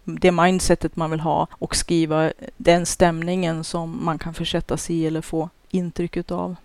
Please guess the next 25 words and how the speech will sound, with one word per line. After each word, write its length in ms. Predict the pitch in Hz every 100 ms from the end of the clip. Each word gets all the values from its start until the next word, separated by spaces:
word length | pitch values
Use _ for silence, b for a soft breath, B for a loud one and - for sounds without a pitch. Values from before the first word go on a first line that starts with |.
| _ -
Men 180 | 202
som 120 | 196 190
författare 400 | 208 233 277 262
har 120 | 208
jag 160 | 156
också 200 | - -
haft 280 | 165 160 -
nytta 260 | 170 - 165
av 60 |
musik 400 | 160 - 160 160
på 80 | -
det 160 | 170 160
viset 420 | 160 160 160 -
att, 380 | 156 - _ 165
eh, 160 | 160
det 140 | 160 185
har 100 | 208
gett 400 | 160 165 - -
direkta 760 | 165 233 214 170 196 - - 262
impulser 880 | 285 208 - 156 156 147 - 170 156
till 560 | - - 180 175 170 -
helt 420 | - 220 220 208
nya 300 | 185 170 165
kreativa 1160 | - 180 165 165 160 - 175 165 160 156 151 156 -
kopplingar 760 | 254 - - 226 330 -